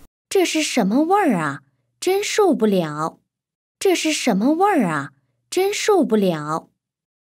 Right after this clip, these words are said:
这是什么味儿啊？真受不了！这是什么味儿啊？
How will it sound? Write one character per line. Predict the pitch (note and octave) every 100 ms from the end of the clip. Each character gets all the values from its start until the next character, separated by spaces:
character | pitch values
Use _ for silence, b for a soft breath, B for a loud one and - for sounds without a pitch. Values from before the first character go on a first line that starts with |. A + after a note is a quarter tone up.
| -
这 | G4
是 | D#4+ D#4
什 | D4 B3
么 | G3 C4+
味 | E4
儿 | G4+ D#4
啊？ | F3 D3 C#3 _ _ _ _
真 | F4+ G4
受 | G#4 G#4+ F4+
不 | G#3
了！ | G#3+ F#3 D#3 D3+ E3 - _ _ _ _ _ -
这 | G4
是 | E4 D#4
什 | D4 B3
么 | F#3+ C4+
味 | E4
儿 | G#4 D#4+
啊？ | F3 D3